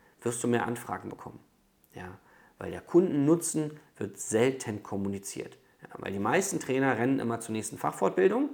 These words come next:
besuchen aber nicht mal eine Marketing-Schulung zum Beispiel, ja, sondern sagen sich immer, ja, kommt über Mund-zu-Mund-Propaganda und das ist natürlich Humbug. Auf sowas kannst du kein Business aufbauen oder es dauert fünf, zehn, fünfzehn, zwanzig Jahre.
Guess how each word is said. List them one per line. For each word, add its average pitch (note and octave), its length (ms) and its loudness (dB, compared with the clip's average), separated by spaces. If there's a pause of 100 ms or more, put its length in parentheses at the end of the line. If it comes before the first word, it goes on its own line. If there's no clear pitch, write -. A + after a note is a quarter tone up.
(540)
besuchen A#2 420 -4
aber G2+ 180 -6
nicht A2+ 260 -4
mal G#2+ 120 0
eine G2+ 140 -2
Marketing-Schulung G2 840 0
zum F#2+ 160 -6
Beispiel, - 380 -6
ja, G#2+ 180 -8 (460)
sondern G2+ 280 -4
sagen A2+ 260 6
sich A2+ 120 -2
immer, A2+ 140 0
ja, A2+ 180 4
kommt A#2+ 240 0
über A2 160 0
Mund-zu-Mund-Propaganda G#2+ 960 -2
und F#2+ 160 -6
das - 160 -8
ist - 120 -10
natürlich G2+ 340 -8
Humbug. E3 320 4 (480)
Auf G#2+ 160 -2
sowas B2 300 4
kannst G#2+ 260 -2
du A#2 60 -6
kein G2+ 220 -4
Business A#2+ 260 0
aufbauen - 300 -4
oder A#2 200 2
es A2 120 -6
dauert G#2+ 260 -2 (140)
fünf, A2+ 380 -4
zehn, G#2+ 300 -4
fünfzehn, - 460 -10
zwanzig - 380 -10
Jahre. - 300 -6